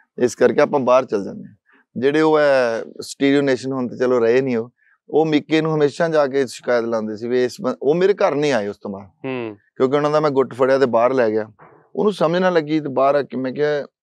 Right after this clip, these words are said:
Speaker 1: "ਭਾਜੀ, ਇਹ, ਇਹ," ਉਹਨੂੰ ਸਮਝ ਨਾ ਲੱਗੇ, "ਯਾਰ ਪੇਟ ਦਿਖਾਈ ਜਾ ਰਿਹਾ ਬੰਦਾ, ਇਹ ਫੁੱਲ ਦੇਖੋ,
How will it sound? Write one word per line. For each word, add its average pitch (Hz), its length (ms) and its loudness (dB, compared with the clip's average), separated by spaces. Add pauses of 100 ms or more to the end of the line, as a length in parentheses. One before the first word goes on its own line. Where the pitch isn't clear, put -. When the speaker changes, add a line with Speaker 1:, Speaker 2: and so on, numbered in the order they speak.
(200)
Speaker 1:
"ਭਾਜੀ, 123 240 -2
ਇਹ, 127 340 4
ਇਹ," 113 60 0
ਉਹਨੂੰ 196 260 -4
ਸਮਝ 175 280 -4
ਨਾ 226 80 -4
ਲੱਗੇ, 156 260 0
"ਯਾਰ 202 160 2
ਪੇਟ 180 340 0
ਦਿਖਾਈ 180 300 2
ਜਾ 120 180 2
ਰਿਹਾ 120 120 0
ਬੰਦਾ, 120 260 -2
ਇਹ 131 80 -2
ਫੁੱਲ 127 340 0
ਦੇਖੋ, 123 520 0